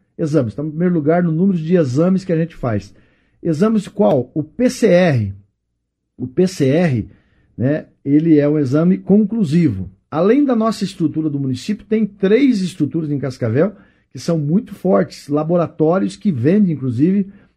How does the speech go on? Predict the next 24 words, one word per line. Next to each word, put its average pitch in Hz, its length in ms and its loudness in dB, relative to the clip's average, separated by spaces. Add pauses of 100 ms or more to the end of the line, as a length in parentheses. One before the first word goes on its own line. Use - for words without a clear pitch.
(160)
combos, 156 500 2
né, 143 220 0
vende, 135 480 -2
eh, 120 160 -2 (400)
eh, 117 220 -2
exames 151 500 2
para 170 260 -2
as 170 120 0
empresas. 110 680 -2 (580)
Bom, 156 280 -4
em 240 120 0
quem 311 240 0
que 269 120 0
nós 233 240 0
fazemos 190 560 2
os 175 120 0
exames? 120 560 0
Fazemos 180 520 0
nos, 202 500 0 (260)
nas 156 200 -6
pessoas 196 440 -2
que 185 120 -10
têm 196 180 2
sintomas. 190 1080 0